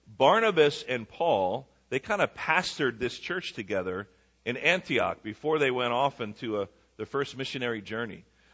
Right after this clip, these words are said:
So Barnabas had a great impact on Mark and also on the life of Paul.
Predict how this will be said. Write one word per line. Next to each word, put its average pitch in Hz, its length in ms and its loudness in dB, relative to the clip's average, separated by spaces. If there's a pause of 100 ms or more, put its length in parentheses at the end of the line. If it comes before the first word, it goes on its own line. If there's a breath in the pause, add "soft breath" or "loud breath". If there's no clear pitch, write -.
(100)
So 131 180 -2
Barnabas 165 560 2
had 143 140 -4
a 120 60 -6
great 170 520 -8
impact 156 800 -2 (520)
on 98 160 -4
Mark 139 420 0 (340)
and 117 100 -18 (120)
also 170 440 -2
on 104 100 -4
the 104 80 -6
life 127 320 -2
of 110 140 -12
Paul. 135 480 2